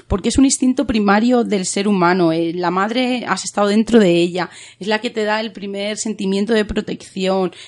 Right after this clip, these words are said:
es lo primero que ves, lo primero que tienes. Entonces, lo primero que haces es llamar a tu madre, no porque la estés viendo,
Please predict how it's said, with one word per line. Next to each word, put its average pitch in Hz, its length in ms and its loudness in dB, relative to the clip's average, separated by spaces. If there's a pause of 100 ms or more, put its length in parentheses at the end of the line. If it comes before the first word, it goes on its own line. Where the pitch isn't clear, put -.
es 185 120 -8
lo 226 120 0
primero 247 320 0
que 214 100 0
ves, 180 380 2
lo 175 120 -4
primero 180 320 -4
que 220 120 -2
tienes. 180 400 -2
Entonces, 180 420 -2
lo 190 160 -2
primero 190 320 -2
que 208 140 -6
haces 208 260 -6
es 202 80 -8
llamar 202 220 -2
a 185 80 0
tu 175 80 -6
madre, 196 260 2
no 185 160 -2
porque 220 180 -2
la 196 100 -4
estés 170 280 -8
viendo, 180 380 -2